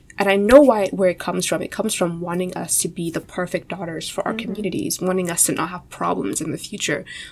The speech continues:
Speaker 1: But sometimes the approach is just not right. And, like, I definitely feel like the media also doesn't help with this too, you know?
Speaker 2: Absolutely. I feel like the media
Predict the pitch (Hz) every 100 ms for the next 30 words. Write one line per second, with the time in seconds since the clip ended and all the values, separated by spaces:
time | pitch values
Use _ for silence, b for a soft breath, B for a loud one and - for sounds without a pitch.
0 | B 180 202 190 - 202 185 180 175 165
1 | 165 - 156 160 - 139 165 160 151 139
2 | - 139 - - - - B B B B
3 | B 202 185 170 - - - B B -
4 | - 208 208 202 254 254 254 262 254 -
5 | - - - - - - - - 208 196
6 | 185 175 143 - - 180 170 170 180 196
7 | 175 170 - 160 - 180 - - - -
8 | - - - 160 - - - - 175 165
9 | 147 220 220 220 - 233 302 339 330 233
10 | 214 214 214 190 190 170